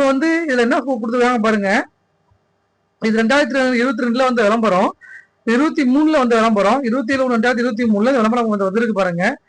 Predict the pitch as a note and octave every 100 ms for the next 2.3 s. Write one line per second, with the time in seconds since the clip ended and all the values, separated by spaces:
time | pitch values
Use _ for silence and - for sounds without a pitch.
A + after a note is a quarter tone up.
0 | _ _ _ _ _ - A3+ C#4+ F4 E4
1 | E4 D#4+ D4+ C#4+ C#4+ B3+ A#3+ C4+ D4 D4
2 | B3 C4+